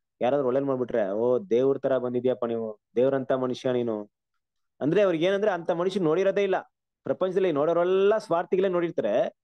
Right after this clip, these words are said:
ಯಾರೋ ಒಂದ್ ವ್ಯಕ್ತಿ ಏನ್ ಮಾಡ್ತಾನೆ, ಒಳ್ಳೇದ್ ಮಾಡಿದ ತಕ್ಷಣ ಅವ್ರಿಗೆ ಮನ್ಸಿಗೆ ಏನ್ ಬಂದಿರುತ್ತೆ, ನಿಜವಾಗ್ಲೂ, ಆ, ಇಂಥ ಒಳ್ಳೆ ಗುಣ ಇದೆಯಾ, ದೇವ್ರ, ದೇವ್ರ, ಇದು ದೇವರ ಗುಣ ಅನ್ನುವಂತ ರೀತಿಯಲ್ಲಿ ಏನ್ ಮಾಡ್ತಾರೆ, ಅವ್ರನ್ನ ಹೊಗಳ್ಬಿಡ್ತಾರೆ. ಕರೆಕ್ಟ್ ಅಲ್ವಾ? ಆದ್ರೂ ಕೂಡ ಅವರು ಮನುಷ್ಯರೇ.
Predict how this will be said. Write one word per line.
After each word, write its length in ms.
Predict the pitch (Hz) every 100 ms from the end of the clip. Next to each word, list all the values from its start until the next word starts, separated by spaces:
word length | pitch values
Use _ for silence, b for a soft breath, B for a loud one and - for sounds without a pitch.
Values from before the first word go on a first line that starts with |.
| _ _ -
ಯಾರೋ 340 | 120 202 262
ಒಂದ್ 180 | 269 247
ವ್ಯಕ್ತಿ 220 | 247 247
ಏನ್ 120 | 240
ಮಾಡ್ತಾನೆ, 260 | 233 226 214
ಒಳ್ಳೇದ್ 300 | 185 214 220
ಮಾಡಿದ 160 | 220 208
ತಕ್ಷಣ 240 | 202 202
ಅವ್ರಿಗೆ 200 | 180 151
ಮನ್ಸಿಗೆ 300 | 170 233 -
ಏನ್ 140 | 208 185
ಬಂದಿರುತ್ತೆ, 540 | 170 143 - 113 107 - _ _ _ _ _ _ _ _ 156
ನಿಜವಾಗ್ಲೂ, 640 | 175 240 220 214 190 147 _ _ -
ಆ, 280 | 123 131 127 131 139 110
ಇಂಥ 200 | 208 247
ಒಳ್ಳೆ 280 | 220 202 220
ಗುಣ 140 | 208
ಇದೆಯಾ, 520 | 202 190 208 190 113 - _ _ 117 123
ದೇವ್ರ, 220 | 165 147
ದೇವ್ರ, 320 | 143 165 127
ಇದು 240 | 123 147
ದೇವರ 220 | 127 156 170
ಗುಣ 180 | 160
ಅನ್ನುವಂತ 400 | 165 147 156 175
ರೀತಿಯಲ್ಲಿ 300 | 165 175 185
ಏನ್ 100 | 185
ಮಾಡ್ತಾರೆ, 220 | 185 180 160
ಅವ್ರನ್ನ 200 | 143 120
ಹೊಗಳ್ಬಿಡ್ತಾರೆ. 440 | 127 135 135 - _ _ _ _ _ _ _
ಕರೆಕ್ಟ್ 180 | 143 160
ಅಲ್ವಾ? 440 | 165 175 170 _ _ -
ಆದ್ರೂ 300 | 147 156 139
ಕೂಡ 120 | 160
ಅವರು 240 | 156 135 127
ಮನುಷ್ಯರೇ. 440 | 104 - -